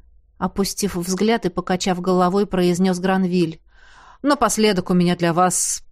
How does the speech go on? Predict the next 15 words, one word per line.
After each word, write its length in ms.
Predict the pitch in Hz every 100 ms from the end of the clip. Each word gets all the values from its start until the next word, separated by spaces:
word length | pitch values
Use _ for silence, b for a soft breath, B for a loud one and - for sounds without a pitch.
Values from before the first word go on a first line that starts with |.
| -
плохие 760 | - 196 - - 202 160 147 -
известия». 840 | - 160 160 - - 151 147 127 - _ _ - -
Вздохнув 680 | 269 - 269 - 285 294 226
с 80 | -
излишним 520 | 226 220 226 - 220
трагизмом, 680 | 208 202 196 220 247 233 196
Гранвиль 440 | 190 190 190 214
сообщил. 800 | - 226 214 - - - 160 156 - - b b b
«По 100 | 330
пути 360 | 339 320 320 277
к 80 | 247
месту 420 | 262 247 - 233
испытания 720 | - - 240 - 302 214 180
Саэлла 560 | - 208 214 220 214 208
Дюран 640 | 190 208 220 233 233 226